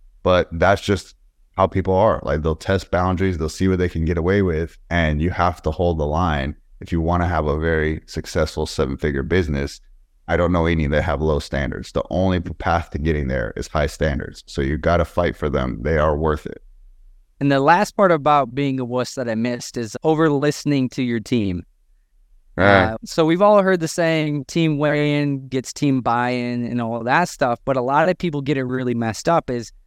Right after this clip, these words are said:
Speaker 2: you don't have to ask your team for permission for every single thing that you want to do inside of your business.
Speaker 1: Yeah.
Speaker 2: So oftentimes what people will do is,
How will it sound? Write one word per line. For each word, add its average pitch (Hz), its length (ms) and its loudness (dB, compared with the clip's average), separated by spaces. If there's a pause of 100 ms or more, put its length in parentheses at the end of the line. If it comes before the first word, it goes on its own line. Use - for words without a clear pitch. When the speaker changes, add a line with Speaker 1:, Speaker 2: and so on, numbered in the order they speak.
(260)
Speaker 2:
you 139 160 -2
don't 196 300 4
have 156 300 2
to - 160 -6
ask 139 280 0
your 135 80 -4
team 147 320 0
for 139 340 -4
permission 135 540 -2
for - 240 -6
every 147 320 0
single 135 340 -2
thing 151 280 0
that 131 160 0
you 127 160 -4
want 143 320 0
to 131 100 -10
do 131 420 -2 (540)
inside 151 480 2
of 123 160 -2
your 113 140 -6
business. 131 580 0 (580)
Speaker 1:
Yeah. 156 160 0
Speaker 2:
So 143 440 0 (560)
oftentimes 175 840 2
what 160 140 -4
people 165 300 -6
will 147 140 -6
do 180 260 2
is, 143 300 -2